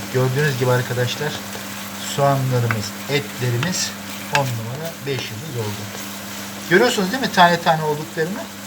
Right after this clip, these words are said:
Yani formlarından hiçbir şey kaybetmezler. Hem et olsun hem kıyma olsun. Ama ilk başta yapacağınız zaman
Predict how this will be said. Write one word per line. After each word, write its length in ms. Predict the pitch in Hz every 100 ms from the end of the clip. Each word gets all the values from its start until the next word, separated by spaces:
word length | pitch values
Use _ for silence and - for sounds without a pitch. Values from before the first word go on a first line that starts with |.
| - - - - - -
Yani 260 | 170 170 160 - - - - - -
formlarından 600 | 185 208 214 226 233 220
hiçbir 220 | 254 -
şey 180 | - 220
kaybetmezler. 880 | 220 196 190 196 196 190 165 131 123 - - - - -
Hem 160 | 262
et 160 | 262 254
olsun 280 | 226 214 233
hem 200 | 220 208
kıyma 280 | - 202 190
olsun. 340 | 147 123 110 - - - - - - - -
Ama 200 | 220 220
ilk 300 | 196 240 -
başta 280 | 226 220 214
yapacağınız 640 | 202 208 202 226 226 202
zaman 300 | 185 202 226